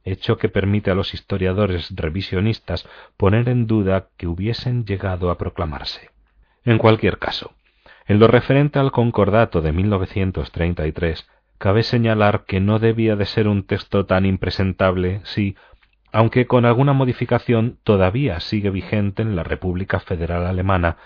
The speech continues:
limitándose casi a repetir los acuerdos firmados tiempo atrás con los estados de la Alemania democrática prenazi. Recuérdese también que en mil novecientos treinta y seis,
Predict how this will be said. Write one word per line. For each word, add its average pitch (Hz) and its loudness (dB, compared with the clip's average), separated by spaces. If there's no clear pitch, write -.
limitándose 120 0
casi 113 0
a 104 2
repetir 98 -2
los 104 -4
acuerdos 90 -2
firmados 90 -2
tiempo 85 -4
atrás 87 -2
con 101 2
los 104 -2
estados 110 0
de 104 0
la 92 2
Alemania 98 0
democrática 92 -4
prenazi. 98 -4
Recuérdese 147 2
también 92 0
que 95 -4
en 90 0
mil 123 2
novecientos 101 -2
treinta 92 -4
y 78 -4
seis, 80 -4